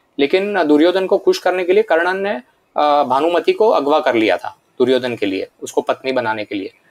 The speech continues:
तो ये शास्त्र में एकदम ही, मतलब, ये सख्त मना है कि कोई भी स्त्री का अपहरण करके उसके इच्छा के खिलाफ उससे शादी नहीं करनी चाहिए।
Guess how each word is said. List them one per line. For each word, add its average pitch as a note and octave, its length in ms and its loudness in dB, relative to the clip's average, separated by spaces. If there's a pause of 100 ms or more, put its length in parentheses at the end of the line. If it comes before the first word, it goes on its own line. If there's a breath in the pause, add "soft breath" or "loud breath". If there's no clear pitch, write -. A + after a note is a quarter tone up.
(120)
तो D#3 80 2
ये E3+ 120 4
शास्त्र F3 380 -2
में F3+ 160 -2
एकदम E3+ 280 0
ही, F#3+ 500 -2
मतलब, D3+ 520 -4
ये D#3 100 4
सख्त D#3 300 -4
मना C#3 220 0
है C3+ 280 -2
कि E3 280 2 (300 soft breath)
कोई C#3+ 140 4
भी E3 120 2
स्त्री D#3+ 220 0
का E3 260 2
अपहरण D#3 520 -2
करके D#3 280 -2
उसके E3 380 2 (340)
इच्छा - 220 -2
के D#3 160 -2
खिलाफ - 340 0
उससे E3 300 -2
शादी C#3 260 0
नहीं B2+ 140 -4
करनी G#2+ 280 -8
चाहिए। G2 260 -8